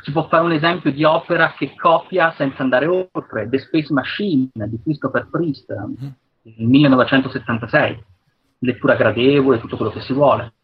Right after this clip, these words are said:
Speaker 1: Ehm, cosa fa quell'opera? Mischia assieme La macchina del tempo e La guerra dei mondi. Assieme. Però cosa fa? Eh, in questo mischiare? Non fa un'opera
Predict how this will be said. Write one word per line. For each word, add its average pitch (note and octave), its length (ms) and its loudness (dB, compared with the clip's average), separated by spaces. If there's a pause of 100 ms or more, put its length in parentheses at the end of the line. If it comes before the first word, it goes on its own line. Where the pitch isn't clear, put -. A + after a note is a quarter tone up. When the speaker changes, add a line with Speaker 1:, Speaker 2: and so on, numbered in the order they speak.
(340)
Speaker 1:
Ehm, C#3+ 720 4
cosa - 220 0
fa A2 180 2
quell'opera? A2 500 -2
Mischia F#3 340 -4
assieme A2+ 400 -2
La A#2+ 80 0
macchina D#3 340 -2
del E3 160 -4
tempo G#3 500 0
e D#3+ 80 -2
La D3 100 2
guerra A#2+ 200 4
dei G2+ 140 -8 (100)
mondi. - 320 -20 (480)
Assieme. - 360 -4 (680)
Però A3+ 180 2
cosa D3+ 220 0
fa? - 140 -6 (1080)
Eh, C#3 380 -4
in C#3+ 280 -2
questo D3+ 180 -4
mischiare? G#2+ 600 -2
Non F#3+ 180 2
fa B3+ 120 -2
un'opera C3 760 2